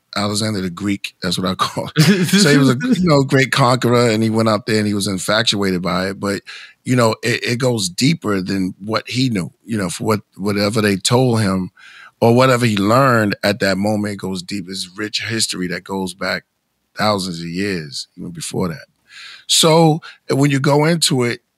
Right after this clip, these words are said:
Speaker 1: it's like, wow, this, that's just the surface. And I think the world was, was factionate,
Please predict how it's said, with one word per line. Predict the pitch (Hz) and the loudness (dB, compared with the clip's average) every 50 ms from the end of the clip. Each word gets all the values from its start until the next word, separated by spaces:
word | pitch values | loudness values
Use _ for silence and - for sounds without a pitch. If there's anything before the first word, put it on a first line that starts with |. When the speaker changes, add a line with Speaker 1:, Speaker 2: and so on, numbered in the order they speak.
| _ _ _ - | _ _ _ -2
Speaker 1:
it's | 120 117 110 110 | 0 0 2 2
like, | 104 107 104 101 90 - - _ _ | 2 2 2 2 0 -4 -10 _ _
wow, | 60 69 90 110 110 107 101 98 | -10 -4 -2 0 2 2 2 2
this, | 95 104 107 104 - - - | 0 0 -2 -2 -4 -4 -2
that's | 117 117 123 123 - | 2 2 2 2 2
just | 117 110 - - | 0 0 0 0
the | 107 | 0
surface. | - - - 120 127 113 95 - 92 90 - | 2 2 4 4 4 4 2 2 0 0 2
And | 98 101 107 | 2 2 0
I | 104 | 0
think | - 123 113 - | 0 -2 -2 -2
the | - 95 | -2 -4
world | 90 95 110 120 120 120 117 107 98 - - - - - - - _ _ - _ _ _ _ - | 0 2 4 4 6 6 4 2 0 -4 -8 -14 -16 -18 -18 -20 _ _ -20 _ _ _ _ -6
was, | 110 98 90 - - - - | -4 -4 -4 -4 -6 -8 -6
was | 110 107 101 - | -4 0 0 0
factionate, | - - 110 113 131 127 - - 95 104 101 - | 0 2 2 2 2 2 0 0 0 0 -2 -4